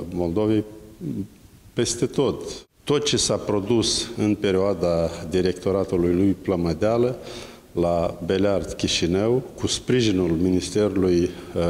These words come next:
Artei, Artelor și Cultelor din, uh, uh, București, uh, s-a produs datorită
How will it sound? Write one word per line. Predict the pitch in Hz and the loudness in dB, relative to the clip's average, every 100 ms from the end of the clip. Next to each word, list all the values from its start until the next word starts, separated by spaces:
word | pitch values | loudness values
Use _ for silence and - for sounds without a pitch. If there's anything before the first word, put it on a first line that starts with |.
| 82 82 - | 0 -2 -2
Artei, | 95 92 90 85 85 - | -2 0 0 2 0 -2
Artelor | 95 101 - 87 85 | -2 -2 -2 0 0
și | - - - | 0 -6 -8
Cultelor | - 104 82 87 85 82 | -2 0 0 0 0 -2
din, | - 92 85 85 | -2 -2 0 2
uh, | 85 85 85 85 87 82 80 - - - | 2 0 0 -2 -2 -2 -2 -6 -14 -6
uh, | 87 80 78 78 | -2 -2 -2 -6
București, | 76 - 92 101 135 - - - - - - - - - - | -10 -2 0 2 0 -4 -12 -16 -16 -18 -18 -20 -20 -20 -4
uh, | 95 92 90 87 87 87 85 | 0 2 2 2 2 2 0
s-a | - 98 | -2 -2
produs | 104 90 123 127 - - 117 95 | -2 0 0 0 -2 -2 0 0
datorită | 95 95 101 113 - 110 107 | 0 0 0 0 0 2 2